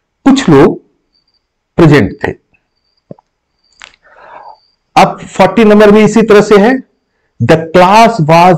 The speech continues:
not held as blank students were present। तो सबसे पहले तो हम देखेंगे कि यहां students word आ रहा है, यानी countable noun है, तो यहां फ्यू का प्रयोग होगा।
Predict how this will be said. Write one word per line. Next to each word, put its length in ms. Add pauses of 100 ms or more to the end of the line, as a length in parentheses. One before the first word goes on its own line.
(120)
not 360 (180)
held 240 (560)
as 380 (920)
blank 280 (220)
students 760
were 260 (240)
present। 560 (1120)
तो 300
सबसे 320
पहले 220
तो 80
हम 160
देखेंगे 440
कि 140
यहां 260
students 580
word 300
आ 120
रहा 300
है, 220
यानी 240
countable 520
noun 300
है, 320 (420)
तो 80
यहां 220
फ्यू 320
का 140
प्रयोग 400
होगा। 460